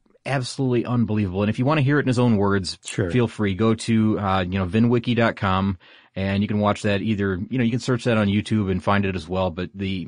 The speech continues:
Speaker 1: the interview itself is called How Crazy Expensive Is It to Maintain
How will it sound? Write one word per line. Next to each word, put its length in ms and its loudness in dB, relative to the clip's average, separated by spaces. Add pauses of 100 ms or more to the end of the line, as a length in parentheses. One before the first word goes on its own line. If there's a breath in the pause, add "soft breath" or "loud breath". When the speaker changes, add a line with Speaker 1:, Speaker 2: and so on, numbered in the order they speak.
Speaker 1:
the 140 -6
interview 380 0
itself 340 0
is 80 -4
called 240 0
How 200 0
Crazy 440 -2
Expensive 500 -2
Is 140 -2
It 160 -4
to 80 -6
Maintain 640 0